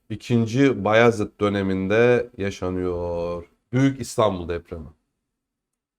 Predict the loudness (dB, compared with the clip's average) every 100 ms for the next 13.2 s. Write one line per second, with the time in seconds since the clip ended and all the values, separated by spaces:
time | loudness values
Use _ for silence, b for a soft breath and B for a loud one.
0 | _ _ _ _ _ _ _ _ _ _
1 | 0 4 4 4 4 2 4 2 0 _
2 | _ _ -8 4 4 6 4 6 6 6
3 | 2 4 6 6 6 4 2 2 0 -10
4 | _ _ -8 -4 4 6 6 6 6 6
5 | 6 6 6 6 6 4 6 6 6 4
6 | 0 -4 _ _ _ _ _ _ _ _
7 | 2 6 8 6 0 -6 -16 0 4 6
8 | 4 2 0 -4 -4 -4 0 2 2 2
9 | 0 -2 -8 -14 -8 -2 0 2 0 0
10 | 2 2 0 -2 0 4 4 4 0 -4
11 | -4 -4 -2 -2 0 0 2 2 2 2
12 | 2 4 2 2 4 4 6 6 6 4
13 | -2